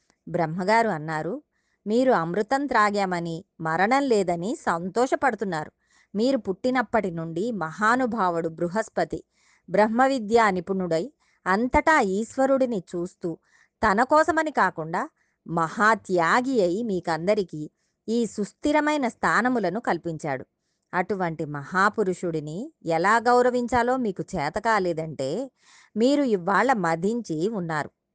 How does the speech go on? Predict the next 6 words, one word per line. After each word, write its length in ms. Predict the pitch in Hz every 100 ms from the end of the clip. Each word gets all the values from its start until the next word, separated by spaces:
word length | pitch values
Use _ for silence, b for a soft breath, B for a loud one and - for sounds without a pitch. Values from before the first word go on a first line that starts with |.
| -
అందుకే 440 | 170 175 190 294
మీరు 220 | 339 330
సింహాసన 480 | - 254 233 269 277
భ్రష్టులయ్యారు. 840 | 254 240 226 262 240 226 202 180 185 _ _ _ _ -
బ్రహ్మగారే 640 | 180 190 226 240 254 254
తలచుకుంటే 760 | 247 214 208 - 175 165 196